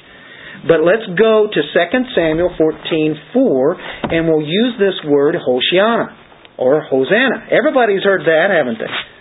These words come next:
Hosanna in the highest, Second Samuel fourteen four. Uh, you have this woman of Tekoa spoke to the king. She fell on her face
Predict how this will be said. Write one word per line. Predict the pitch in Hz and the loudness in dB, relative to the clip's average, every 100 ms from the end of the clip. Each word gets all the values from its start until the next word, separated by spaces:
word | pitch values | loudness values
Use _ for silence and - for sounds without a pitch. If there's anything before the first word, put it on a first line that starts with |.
| - - - | -20 -20 -4
Hosanna | 135 139 160 202 202 180 | -2 0 2 2 2 0
in | 143 | -2
the | |
highest, | 123 127 170 214 170 | -2 0 0 0 -2
Second | 180 196 - - - - | 0 -2 -4 -14 -14 -2
Samuel | 165 170 170 170 - | 0 2 0 -2 0
fourteen | 160 175 - 190 190 202 196 156 | 0 0 -4 -4 -2 -2 -4 -2
four. | 139 123 165 262 | 0 2 2 0
Uh, | - - - - - 131 139 135 135 | -6 -20 -18 -18 -4 0 2 2 2
you | 131 147 | 2 0
have | 151 | 2
this | 220 196 | 0 0
woman | 175 190 202 214 214 220 220 - - - | 0 0 0 0 0 -2 -4 -16 -4 0
of | 151 - | 0 0
Tekoa | 190 - 214 202 202 202 202 202 - - - - - - - - - - - - - - | -4 0 2 2 4 2 2 0 -6 -20 -20 -20 -20 -20 -20 -20 -20 -20 -18 -8 -8 0
spoke | 185 202 - | 0 0 -4
to | - 220 | -4 -2
the | 233 | -4
king. | - 254 226 220 226 240 220 - - - - - - - - | -2 -2 0 0 0 -2 -4 -8 -18 -20 -20 -20 -20 -12 -4
She | 160 - - | -2 -2 0
fell | 156 196 | 2 2
on | 254 285 | 2 -2
her | - | 0
face | 185 185 | 0 0